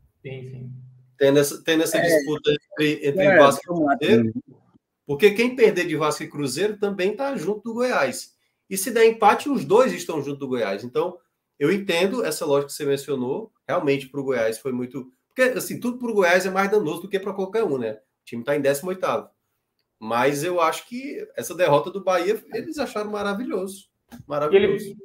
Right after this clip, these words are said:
Speaker 1: é, e ele pega na
Speaker 3: Ele
Speaker 1: próxima
Speaker 3: foi.
Speaker 1: rodada o Robin Hood, né? Que é o Atlético Mineiro, que perde pontos
Speaker 3: É, eu
Speaker 1: pra
Speaker 3: acho
Speaker 1: galera
Speaker 3: que,
Speaker 1: da
Speaker 3: eu acho que
Speaker 1: parte de
Speaker 3: o
Speaker 1: baixo.
Speaker 3: Mas sobre o Goiás é o seguinte, eu, eu acho que o Goiás tá na briga ainda, tem chance de permanecer na primeira divisão,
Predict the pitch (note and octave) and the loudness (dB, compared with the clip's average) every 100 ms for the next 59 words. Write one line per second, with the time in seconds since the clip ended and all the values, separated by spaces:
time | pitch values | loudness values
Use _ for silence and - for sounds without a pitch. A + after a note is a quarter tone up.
0 | - F#3+ C3 B2+ C3 E3 F#3 F3+ F#3+ G#3 | -12 -8 -8 -8 -6 -2 0 2 4 6
1 | D3+ B2+ B2+ C3 D#3+ A#3+ D#3+ D3 C#3+ D#3+ | 6 4 0 0 2 2 0 0 0 2
2 | G3 G3 F3 - - - C#3 F3 A#3 A3+ | 2 2 0 -6 -14 -14 -4 -2 0 0
3 | F3 - C3 C3 C3+ C#3 C3+ C3+ C3 C3+ | 0 -2 -4 -8 -8 -8 -6 -4 -4 -6
4 | C3 C#3+ C#3+ F3+ F#3 C#3+ B2+ B2+ B2 - | -6 -6 -8 -10 -6 -6 -6 -10 -16 -18
5 | _ _ E3+ D3+ G3 D3+ D#3+ F#3+ F3+ E3 | _ _ -4 -2 -4 -4 -2 2 4 4
6 | E3 - - C#3+ D#3 - F#3 F3 B2+ F#2+ | 4 0 0 4 4 4 2 4 4 2
7 | - - F4+ _ _ _ _ _ _ _ | -4 -10 -10 _ _ _ _ _ _ _
8 | _ _ - _ - _ _ _ G#2 D#3+ | _ _ -20 _ -20 _ _ _ -2 0
9 | D3+ D3 D#3 D3 D3+ A2+ G#2 C3+ A#2 A#2+ | 6 8 8 4 -4 -2 -2 -2 0 2
10 | B2 - A#2+ A#2+ B2 C#3+ B2+ A2+ A2 G2 | 2 0 0 2 2 0 0 2 2 0
11 | G#2+ C3 A#2+ B2 B2 A#2 G#2+ A2 G2+ F2 | 0 -4 -2 -2 -2 -2 -2 -2 -4 -4
12 | F#2+ G#2+ G2 F2+ F2+ F2+ E2+ F2+ A2 | -6 -4 -4 -4 -4 -8 -8 -8 -10